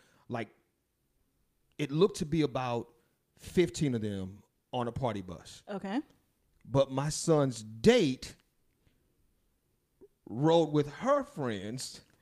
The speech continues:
Speaker 2: In another party bus?
Speaker 1: in a different vehicle because my son's date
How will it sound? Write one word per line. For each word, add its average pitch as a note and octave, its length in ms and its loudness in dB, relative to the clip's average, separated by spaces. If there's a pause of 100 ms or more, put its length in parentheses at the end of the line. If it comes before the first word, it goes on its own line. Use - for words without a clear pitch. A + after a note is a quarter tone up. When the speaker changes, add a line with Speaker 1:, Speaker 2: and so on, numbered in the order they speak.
(120)
Speaker 2:
In E4+ 120 -8
another G#3 300 -4
party G#4+ 280 0
bus? A#4 360 -4
Speaker 1:
in E3+ 140 4
a D#3+ 40 4
different D#3 460 2
vehicle D#3 640 4 (500)
because E3 360 2
my E3 180 -4
son's D#3+ 400 -4
date E3+ 520 2